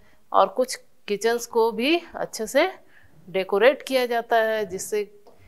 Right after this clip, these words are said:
यहाँ खाना बनाने में बोर ना feel करे, उसे अच्छे से decorate करे, kitchen में जाने पे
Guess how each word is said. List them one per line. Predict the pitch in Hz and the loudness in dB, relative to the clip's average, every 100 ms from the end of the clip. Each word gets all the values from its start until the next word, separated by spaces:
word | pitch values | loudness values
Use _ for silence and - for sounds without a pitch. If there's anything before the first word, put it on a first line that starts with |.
| - - | -20 -10
यहाँ | 196 190 190 185 185 | -2 2 4 2 -4
खाना | - 190 202 | -8 -4 -4
बनाने | 196 190 190 190 | -6 -10 -12 -12
में | 190 285 294 - 160 | -4 -4 -4 -18 -12
बोर | 175 202 208 | -6 -4 -4
ना | 208 196 180 - - - - - | -4 -6 -6 -8 -20 -20 -20 -8
feel | 220 196 | -6 -6
करे, | 202 190 190 190 - | -2 0 0 -4 -12
उसे | 180 196 | -12 -10
अच्छे | 180 - 220 | -10 -10 -10
से | 202 233 269 - 185 | -6 -2 -2 -4 -12
decorate | 165 170 185 220 220 | -12 -6 -2 -2 -4
करे, | 202 196 196 | -8 -8 -10
kitchen | 185 180 180 | -14 -12 -12
में | 175 170 | -12 -14
जाने | 170 170 | -14 -14
पे | 175 254 381 | -4 -4 -4